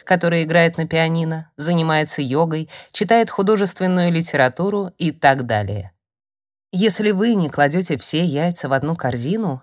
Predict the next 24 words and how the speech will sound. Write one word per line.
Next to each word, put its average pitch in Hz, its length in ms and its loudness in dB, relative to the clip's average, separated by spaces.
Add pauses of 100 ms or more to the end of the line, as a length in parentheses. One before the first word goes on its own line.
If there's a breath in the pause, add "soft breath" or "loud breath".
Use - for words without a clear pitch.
(120)
это 196 200 -4
уменьшает 208 600 0
влияние 214 460 -2
негативного 175 680 0
опыта 147 600 -2 (300 loud breath)
и 180 80 -2
способствует 151 680 0
гибкости 165 800 -4 (100)
вашей 160 460 0
реакции 120 480 -4
на 110 80 -4
него. 107 380 -6 (1120)
Двигаться 202 880 -2
в - 140 -18
потоке. 120 640 -4 (1200 loud breath)
Развивающие 226 800 4
действия 254 540 0
помогают 233 560 0
нам 226 240 -2
выйти 220 460 -2
за 175 180 0
рамки 165 300 0
своего 135 400 -2
«я» 120 360 0